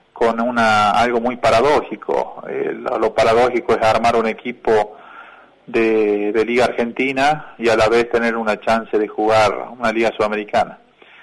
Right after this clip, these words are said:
No es fácil, este,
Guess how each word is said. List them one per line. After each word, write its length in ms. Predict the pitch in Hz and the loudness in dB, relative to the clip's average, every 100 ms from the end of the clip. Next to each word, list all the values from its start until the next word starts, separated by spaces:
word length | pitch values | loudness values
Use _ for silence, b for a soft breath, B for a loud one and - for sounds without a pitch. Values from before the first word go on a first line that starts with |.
| B B _ | B B _
No 180 | 135 127 | -6 -2
es 60 | 127 - | 0 2
fácil, 540 | 131 127 143 151 180 _ b b b b _ - | 2 2 -4 -6 -8 _ b b b b _ -2
este, 720 | 110 101 - 107 104 104 | 0 0 -4 -10 -10 -14